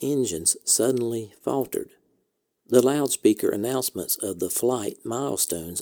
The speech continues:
also stopped. For a few seconds, the rocket continued climbing slowly,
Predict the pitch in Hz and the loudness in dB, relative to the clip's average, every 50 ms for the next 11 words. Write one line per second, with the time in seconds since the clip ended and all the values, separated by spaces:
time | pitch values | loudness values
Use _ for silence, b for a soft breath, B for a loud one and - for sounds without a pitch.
0 | - - - 156 160 - - 98 85 - - - - - - - _ _ - _ | -8 -6 -6 -4 -2 2 2 2 2 2 0 -4 -4 -6 -8 -14 _ _ -20 _
1 | _ _ _ _ _ _ _ _ _ _ _ _ _ _ _ _ _ _ _ _ | _ _ _ _ _ _ _ _ _ _ _ _ _ _ _ _ _ _ _ _
2 | _ _ _ - 95 90 82 - - 135 165 160 - - - 156 - - 98 - | _ _ _ 2 2 2 0 0 -2 0 0 2 2 2 2 2 2 0 -2 0
3 | - - - - - 107 98 110 117 110 - 120 101 - - 110 101 - - 113 | 0 0 0 2 2 2 4 4 2 2 2 0 0 0 -2 -2 -2 -2 -2 -2
4 | 113 113 117 120 131 135 - - - - 151 151 143 123 101 90 92 95 98 - | -2 0 0 0 -2 -2 -4 -8 -8 -6 -6 -4 -4 -4 -4 -6 -8 -8 -6 -4
5 | - - - 139 151 - - 101 - - - - | -2 0 2 4 4 4 4 2 0 -4 -8 -12